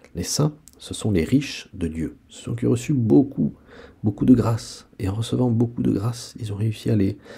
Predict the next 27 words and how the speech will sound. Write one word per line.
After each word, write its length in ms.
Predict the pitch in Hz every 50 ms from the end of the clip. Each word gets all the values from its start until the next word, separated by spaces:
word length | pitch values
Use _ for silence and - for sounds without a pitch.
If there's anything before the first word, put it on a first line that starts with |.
| - - - _ -
à 60 | 85
les 100 | 101 101
partager 560 | - 110 - - - 95 92 101 135 127 117 - -
et 60 | 92
donc 340 | 98 110 127 - - - - _ - _ - -
à, 140 | 95 87 90 -
à 80 | 98 92
les 120 | 85 90
démultiplier 840 | 90 98 104 101 95 90 - - 80 - - - 76 76 80 98 - _ _ _ - - -
et 60 | 95
en 60 | 90
recevoir 540 | 87 90 - - 92 90 95 90 87 - - - -
encore 300 | - - - - - -
plus. 380 | - - - - - - - - - - - - - - - - -
Nous 60 | -
sommes 260 | 107 - - 117 110 -
tes 140 | - 92
riches, 440 | 87 92 113 107 - - - - - -
Seigneur. 460 | - - 101 101 107 107 98 - - - - - _ _ _ - - - _ _ _ _ _ _ _ _ - _ _ _ - _ -
Alors 160 | 98 98 -
Seigneur, 460 | - 104 101 107 113 110 107 - - _ _
combien 580 | - 131 127 113 104 98 104 120 127 131 - - - _ -
faut-il 600 | - - - - - - - 110 113 113 - - - -
donner ? 420 | 85 87 80 78 73 76 80 - _ _ _ _ _ _ _ _ _ _ _ _ _ _ _ _ _ - _ _
Jusqu'où 520 | - 95 95 - - - 156 165 - - -
faut-il 580 | - - 107 98 - - 117 120 123 123 - - -
aller ? 320 | - 82 78 101 - -